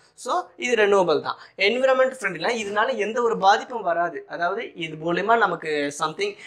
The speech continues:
அஹ், பொல்யூஷனோ, அதாவது ஏர் பொல்யூஷனோ, இல்ல கிரீன் ஹவுஸ் கேஸ் எஃபெக்டோ, இல்ல வந்து எக்ஸெட்ரா எக்ஸெட்ரா சொல்லிட்டே போலாம். Ecological balance imbalance ஆக்குறதோ அந்த மாதிரி எவ்வளவோ சொல்லிட்டு போலாம்.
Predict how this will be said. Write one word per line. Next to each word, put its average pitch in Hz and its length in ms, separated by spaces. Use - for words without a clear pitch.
அஹ், 156 680
பொல்யூஷனோ, 175 680
அதாவது 175 260
ஏர் 175 280
பொல்யூஷனோ, 151 480
இல்ல 170 140
கிரீன் 180 160
ஹவுஸ் 190 200
கேஸ் 156 240
எஃபெக்டோ, 156 540
இல்ல 185 260
வந்து 185 340
எக்ஸெட்ரா 220 460
எக்ஸெட்ரா 220 320
சொல்லிட்டே 214 280
போலாம். 208 220
Ecological 180 520
balance 165 340
imbalance 170 440
ஆக்குறதோ 160 520
அந்த 160 160
மாதிரி 165 440
எவ்வளவோ 190 280
சொல்லிட்டு 190 300
போலாம். 175 280